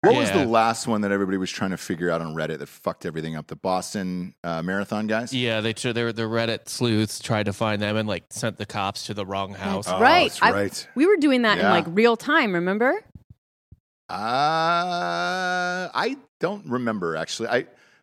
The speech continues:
Speaker 3: At the
Speaker 1: think
Speaker 3: apartment in
Speaker 1: yeah,
Speaker 3: L A?
Speaker 1: I think it was, uh, twenty fourteen, thirteen, something like, yeah, some, whatever it was.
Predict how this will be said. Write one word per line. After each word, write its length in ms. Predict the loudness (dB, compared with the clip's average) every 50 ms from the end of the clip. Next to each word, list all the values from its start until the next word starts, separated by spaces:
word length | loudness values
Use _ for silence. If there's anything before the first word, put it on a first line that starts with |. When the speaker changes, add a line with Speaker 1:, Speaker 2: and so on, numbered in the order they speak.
| _ -4
Speaker 3:
At 160 | -2 -2 2
the 80 | 4 4
Speaker 1:
think 120 | 4 4 2
Speaker 3:
apartment 440 | 2 0 0 2 0 0 -2 -2 -2
in 100 | -2 0
Speaker 1:
yeah, 120 | 2 2 2
Speaker 3:
L 40 | 4
A? 220 | 2 2 0 -2 -4
Speaker 1:
I 80 | -4 -4
think 140 | -2 -2 -2
it 40 |
was, 200 | -2 -2 0 0
uh, 260 | 2 2 2 2 0 -2
twenty 280 | -4 -6 -6 -6 -4 -6
fourteen, 840 | -6 -6 -6 -6 -6 -6 -6 -6 -6 -6 -6 -6 -6 -8 -8 -8 -8
thirteen, 360 | -10 -10 -10 -10 -12 -12 -10
something 220 | -8 -8 -8 -8
like, 160 | -8 -8 -4 0
yeah, 180 | 0 0 0
some, 200 | 0 -4 -2 0
whatever 240 | 2 2 2 2 2
it 40 | 0
was. 340 | 0 -2 -2 -4 -8 -14